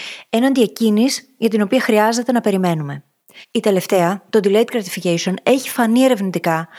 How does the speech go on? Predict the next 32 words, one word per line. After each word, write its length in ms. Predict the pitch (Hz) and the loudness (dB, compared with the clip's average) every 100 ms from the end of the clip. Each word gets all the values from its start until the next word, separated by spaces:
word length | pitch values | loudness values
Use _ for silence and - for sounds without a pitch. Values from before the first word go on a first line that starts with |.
| - - | -20 -10
πως 160 | 214 | -6
συνδέεται 460 | - 196 233 240 226 | -2 0 0 0 0
άμεσα 440 | 233 262 226 - 175 | 0 2 0 -2 -6
με 80 | |
την 120 | 170 175 | -6 -6
επιτυχία, 600 | 165 160 - 226 226 233 | -6 -8 -4 0 0 0
την 120 | 214 | -4
ευτυχία 440 | 185 - - 214 214 | -6 -8 -4 0 0
και 180 | 220 | 0
την 160 | 269 247 | -2 0
ευεξία 540 | 226 190 - - 220 | 0 -2 -2 0 0
που 80 | 165 | 0
μπορεί 220 | 165 165 | -2 -2
να 140 | 165 160 | -2 -2
έχει 220 | 160 - | -4 -2
ο 20 | |
άνθρωπος 340 | 170 180 190 185 | -2 -2 -6 -4
στη 120 | 196 | -2
ζωή 240 | 175 175 | 0 0
του. 220 | 175 151 - | -2 -8 -12
Και 100 | - | -4
γι' 60 | 196 | -2
αυτό 120 | 190 | 0
το 120 | 240 | 2
λόγο, 260 | 269 262 214 | 2 2 0
λοιπόν, 360 | 165 156 160 233 - - | -4 -2 -2 -2 -8 -12
αξίζει 760 | - 214 - - 269 208 160 202 - | -6 -4 -4 0 0 0 -2 -4 -4
να 100 | 202 | -6
την 100 | 185 | -2
καλλιεργήσουμε 600 | 190 190 185 226 208 196 | 0 0 0 0 -2 -2
ως 80 | |
δεξιότητα. 680 | 165 160 - 156 151 147 151 | -4 -4 -4 -6 -8 -12 -12